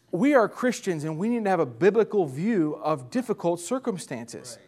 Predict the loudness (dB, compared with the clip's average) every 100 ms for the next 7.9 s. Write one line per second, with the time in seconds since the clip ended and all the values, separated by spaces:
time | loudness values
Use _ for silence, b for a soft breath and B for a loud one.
0 | b b b b 2 4 4 2 -8 -4
1 | 0 0 -2 -8 -4 0 2 2 2 -2
2 | -2 -2 -2 -2 0 0 0 -2 0 0
3 | -2 0 0 0 -2 -4 -2 -2 -2 -4
4 | -6 -4 -2 -2 -4 -6 0 4 4 2
5 | -2 -2 0 -4 -12 2 4 6 4 2
6 | 2 2 0 -2 -2 -4 -4 B B -2
7 | 2 2 2 4 6 6 4 0 -8